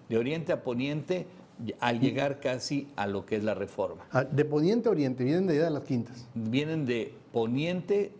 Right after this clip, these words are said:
Speaker 1: a oriente, sí es
Speaker 2: Oriente.
Speaker 1: cierto, sí es cierto, claro. Ahí está, ahí tienes que esperar antes de llegar allá a la Reforma, porque ya no va a
Speaker 2: Y
Speaker 1: haber
Speaker 2: a-,
Speaker 1: vuelta a la
Speaker 2: y, y no
Speaker 1: izquierda.
Speaker 2: interrumpes el flujo, no, ya
Speaker 1: Así
Speaker 2: no
Speaker 1: es.
Speaker 2: interrumpes el flujo.
Speaker 1: Y ahí es una,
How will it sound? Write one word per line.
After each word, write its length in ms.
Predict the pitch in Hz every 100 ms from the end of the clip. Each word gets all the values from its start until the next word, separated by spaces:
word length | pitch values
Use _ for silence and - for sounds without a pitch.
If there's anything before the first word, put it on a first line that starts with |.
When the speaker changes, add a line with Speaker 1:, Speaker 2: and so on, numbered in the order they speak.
| -
Speaker 1:
a 160 | 98
oriente, 520 | 95 92 95 92 127 120
sí 100 | 107
es 80 | 123
Speaker 2:
Oriente. 40 |
Speaker 1:
cierto, 320 | 113 - - -
sí 80 | -
es 120 | 80
cierto, 300 | - - - -
claro. 200 | - 92 - - - - - -
Ahí 280 | 117 123 131
está, 360 | 135 - 104 -
ahí 140 | 127 131
tienes 260 | 139 127
que 80 | -
esperar 540 | 101 113 110 123 - - -
antes 680 | 151 185 170 151 147 - -
de 120 | 110
llegar 340 | 101 104 123
allá 440 | 117 107 107 110 - -
a 100 | 87
la 140 | 98
Reforma, 600 | 101 107 - 151 165 170
porque 240 | - 98 92
ya 100 | 98
no 120 | 98
va 40 | -
a 40 |
Speaker 2:
Y 20 |
Speaker 1:
haber 80 | 143
Speaker 2:
a-, 20 |
Speaker 1:
vuelta 240 | 104 160 165
a 40 |
la 40 |
Speaker 2:
y, 40 | 165
y 40 |
no 40 | 208
Speaker 1:
izquierda. 220 | 165 202
Speaker 2:
interrumpes 580 | - 202 196 208 214 196
el 100 | 196
flujo, 320 | 202 254 - 135
no, 40 | -
ya 100 | 107
Speaker 1:
Así 180 | 135 139
Speaker 2:
no 80 |
Speaker 1:
es. 140 | 147 151
Speaker 2:
interrumpes 440 | - 143 147 151
el 80 | 151
flujo. 240 | 147 175
Speaker 1:
Y 100 | 151 165
ahí 260 | 170 196
es 240 | 214 208 214
una, 540 | 220 208 175 -